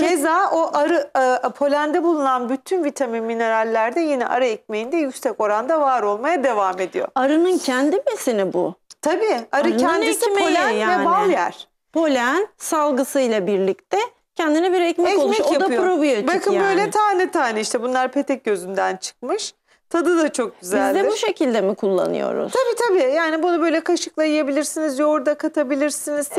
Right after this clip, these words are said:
Speaker 1: sevdiğiniz herhangi bir gıdaya.
Speaker 2: Yine sıcağı katamayız.
Speaker 1: Sıcak yok.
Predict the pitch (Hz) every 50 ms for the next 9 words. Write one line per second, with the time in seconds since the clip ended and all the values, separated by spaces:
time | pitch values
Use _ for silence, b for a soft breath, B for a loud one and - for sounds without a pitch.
0 | 320 302 277 262 277 269 277 285 - - 330 311 311 294 262 240 214 220 208 226
1 | - 233 208 226 226 240 262 277 294 - 240 226 190 233 220 220 233 - - 233
2 | 226 - 233 226 214 202 185 180 165 160 151 156 196 294 262 226 269 277 285 294
3 | - - 254 208 196 - - - -